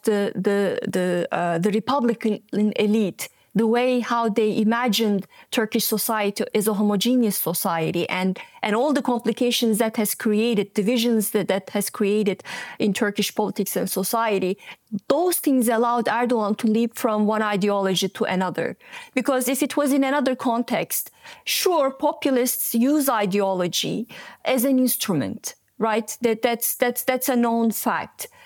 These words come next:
Because populism itself is, is not an ideology, is not, it doesn't offer a solution to, to major problems. So they usually pair populism with a, with an ideology. That's what they do. But for Erdogan,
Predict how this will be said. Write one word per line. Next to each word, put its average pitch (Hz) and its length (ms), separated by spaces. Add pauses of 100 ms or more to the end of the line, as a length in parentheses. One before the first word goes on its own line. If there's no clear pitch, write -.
(420)
Because 247 380
populism 262 720
itself 247 500
is, 196 220
is 190 220
not 247 240
an 294 120
ideology, 185 800
is 196 140
not, 254 260
it 202 140 (140)
doesn't 233 320
offer 220 480 (380)
a - 120
solution 247 640
to, 226 540
to - 180
major 226 380
problems. 254 580
So 247 300
they 254 240
usually 254 640 (280)
pair 240 540 (220)
populism 220 840 (280)
with 233 340
a, 214 420
with 240 220
an 254 120
ideology. 214 800
That's 208 220
what 233 200
they 220 160
do. 214 240
But 190 280
for 247 200
Erdogan, 220 720